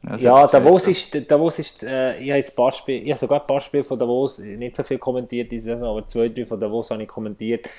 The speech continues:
Speaker 2: Und was die in der eigenen Verteidigung zu werkstelligen, das ist,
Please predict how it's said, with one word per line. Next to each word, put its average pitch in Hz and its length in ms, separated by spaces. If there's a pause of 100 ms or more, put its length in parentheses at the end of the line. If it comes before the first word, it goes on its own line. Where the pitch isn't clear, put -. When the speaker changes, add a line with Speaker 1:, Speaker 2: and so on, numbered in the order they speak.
(380)
Speaker 2:
Und 107 80
was 113 180
die 123 160
in 123 340
der 120 100
eigenen 127 380
Verteidigung 117 680
zu 104 160
werkstelligen, 104 680
das - 180
ist, - 120